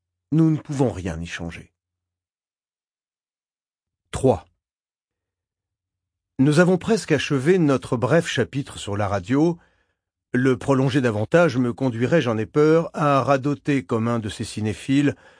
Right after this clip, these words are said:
prêt à passer la nuit à vous convaincre que Charlie Chaplin était le plus grand acteur de tous les temps, ou que les westerns spaghetti de Clint Eastwood représentent l'apogée du cinéma existentialo-absurdiste.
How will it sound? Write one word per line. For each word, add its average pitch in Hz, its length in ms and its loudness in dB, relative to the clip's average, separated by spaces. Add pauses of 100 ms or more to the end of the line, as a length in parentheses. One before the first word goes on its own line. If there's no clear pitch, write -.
(180)
prêt 120 320 2
à 117 80 0
passer 127 260 0
la 123 140 2
nuit 156 260 4
à 160 40 4
vous 139 140 -2
convaincre 135 600 0
que 127 120 -4
Charlie 120 360 -2
Chaplin 135 640 0
était 123 320 0
le 117 80 0
plus 120 160 -4
grand 113 300 0
acteur 113 320 -2
de 110 80 -4
tous - 140 -8
les 131 120 0
temps, 160 300 0 (580)
ou 185 180 2
que 143 120 0
les 143 160 4
westerns 135 420 2
spaghetti 113 500 -4
de 143 100 2
Clint 123 280 -2
Eastwood 143 640 0
représentent 151 580 0
l'apogée 135 540 0
du 139 160 -6
cinéma 120 520 -2
existentialo-absurdiste. 110 1500 -4